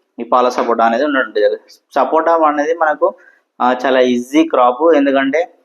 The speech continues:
మనకు ఎక్కువగా పే-, చీడలు పీడలు రావు, చాలా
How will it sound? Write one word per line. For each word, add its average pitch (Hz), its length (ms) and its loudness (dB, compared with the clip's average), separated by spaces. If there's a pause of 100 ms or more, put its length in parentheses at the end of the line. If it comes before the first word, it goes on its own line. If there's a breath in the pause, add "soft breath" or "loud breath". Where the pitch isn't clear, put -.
(280)
మనకు 123 320 0
ఎక్కువగా 151 640 2
పే-, 127 420 2
చీడలు 143 560 0
పీడలు 139 380 2
రావు, 127 420 0 (160)
చాలా 135 120 2